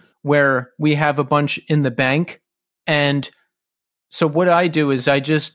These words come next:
I don't schedule new ones if we're too far behind. You know, I just say we just have to wait. But I have to say,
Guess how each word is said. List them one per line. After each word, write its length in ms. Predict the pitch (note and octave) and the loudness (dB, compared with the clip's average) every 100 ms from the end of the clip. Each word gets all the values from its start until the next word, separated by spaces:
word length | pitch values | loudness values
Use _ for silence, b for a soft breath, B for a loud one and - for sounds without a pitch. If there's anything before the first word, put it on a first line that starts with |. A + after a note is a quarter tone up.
| _ | _
I 140 | D#3+ D#3+ | -2 0
don't 220 | F3 E3+ | 0 0
schedule 420 | - E3+ D#3+ D#3+ | 0 0 2 2
new 240 | C#3 D3 | 2 2
ones 320 | D3 D#3+ D#3+ D3+ | 2 2 2 -2
if 160 | - | -2
we're 80 | C3 | -4
too 220 | - D3 | 0 -4
far 260 | - C#3+ C3+ | 0 0 2
behind. 500 | B2+ B2+ C3 D3 D#3 _ - | 0 0 -2 -4 -8 _ -8
You 80 | C#3 | -2
know, 120 | C#3 | 0
I 100 | B2+ | 0
just 120 | B2 - | -2 -2
say 120 | C3+ | 0
we 100 | B2+ | 0
just 200 | C3 - | -4 -2
have 160 | C#3 | -4
to 100 | - | -2
wait. 340 | B2 C3 C#3+ - b b b | -4 -2 -2 -6 b b b
But 100 | E3+ | 0
I 60 | D#3 | 2
have 180 | E3 - | 2 -2
to 80 | D#3+ | -6
say, 400 | - E3 A#2 | 0 2 2